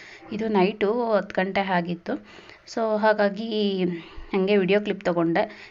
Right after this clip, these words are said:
ಇಲ್ಲಿ ಅದೇ ನಮ್ಮೂರ ಹಬ್ಬದ ಟೈಮಲ್ಲೇ ಮಿಕ್ಕಿದ ಊರುಗಳ ಹಬ್ಬನೂ ಆಗ್ತಾಯಿತ್ತು. ಹಾಗಾಗಿ ಎಲ್ಲ ಸೀರಿಯಲ್ಸ್ ಅಡ್ಬಿಟ್ಟಿದ್ರು.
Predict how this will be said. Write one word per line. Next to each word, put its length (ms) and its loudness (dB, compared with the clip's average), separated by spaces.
ಇಲ್ಲಿ 300 -4
ಅದೇ 180 2
ನಮ್ಮೂರ 260 0
ಹಬ್ಬದ 300 0
ಟೈಮಲ್ಲೇ 500 2
ಮಿಕ್ಕಿದ 400 -4
ಊರುಗಳ 320 0
ಹಬ್ಬನೂ 420 -2
ಆಗ್ತಾಯಿತ್ತು. 440 -4
ಹಾಗಾಗಿ 580 -4
ಎಲ್ಲ 200 -2
ಸೀರಿಯಲ್ಸ್ 440 -4
ಅಡ್ಬಿಟ್ಟಿದ್ರು. 640 -4